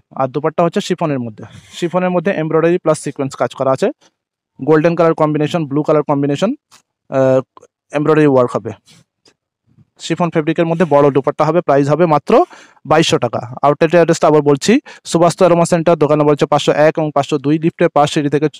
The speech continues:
উঠে ছয়তলায় আসতে হবে। এসএফ ডিজাইনের নামে showroom আছে, Elephant Road, New Market, ঢাকা বারোশো পাঁচ। আমাদের কাছে সব রকম পাকিস্তানি collection পাবেন, আহ, বুটিক্স, আহ, collection, gown collection, bridal collection, catalog item, সব রকম কালেকশনই আমাদের কাছে আপনারা available পেয়ে যাবেন।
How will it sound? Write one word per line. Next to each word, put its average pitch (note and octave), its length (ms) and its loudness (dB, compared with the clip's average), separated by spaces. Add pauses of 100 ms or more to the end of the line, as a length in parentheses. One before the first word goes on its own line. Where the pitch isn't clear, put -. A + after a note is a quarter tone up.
উঠে C#3 220 2
ছয়তলায় C#3+ 420 2
আসতে D3+ 180 -2
হবে। D3 180 2
এসএফ D3 360 0
ডিজাইনের C#3+ 380 0
নামে C#3+ 140 0
showroom C#3+ 260 -2
আছে, C#3+ 180 0
Elephant D3 420 0
Road, F3+ 120 0
New C#3+ 100 0
Market, C#3 300 -2
ঢাকা B2+ 220 -2
বারোশো B2 300 -2
পাঁচ। A#2+ 160 0 (400)
আমাদের D#3 240 2
কাছে F3 160 0
সব E3 180 0
রকম E3+ 200 0
পাকিস্তানি E3 400 -2
collection E3 320 0
পাবেন, E3+ 300 0
আহ, C#3 720 0
বুটিক্স, E3 420 0
আহ, D3 440 0
collection, D#3 380 0
gown D3 240 2
collection, D3+ 400 0
bridal C#3+ 300 2
collection, D3 420 0
catalog D3+ 400 2
item, C#3+ 240 2
সব C#3+ 220 0
রকম D3+ 200 -2
কালেকশনই D3 400 -2
আমাদের C3+ 220 -2
কাছে C3+ 200 -2
আপনারা D#3 260 0
available C3 380 0
পেয়ে A#2 200 0
যাবেন। A2+ 220 -6